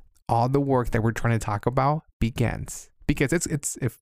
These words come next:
you know, when things are great, when you get a raise, when things are great, it's easy to have this positive energy.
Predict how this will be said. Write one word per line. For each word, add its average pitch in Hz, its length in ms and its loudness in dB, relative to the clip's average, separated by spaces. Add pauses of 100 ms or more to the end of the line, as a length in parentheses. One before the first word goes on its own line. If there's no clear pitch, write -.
(140)
you - 60 -8
know, 131 140 2
when 117 160 0
things 185 200 0
are 180 80 2
great, 120 480 0
when 123 120 0
you 113 40 -2
get 107 120 0
a 104 40 -2
raise, 131 600 2 (340)
when - 160 0
things 113 180 0
are 104 40 2
great, 120 280 0
it's 110 200 -2
easy 127 180 2
to 113 100 0
have 107 260 -2
this 107 120 -4
positive 113 460 -2
energy. 123 440 -6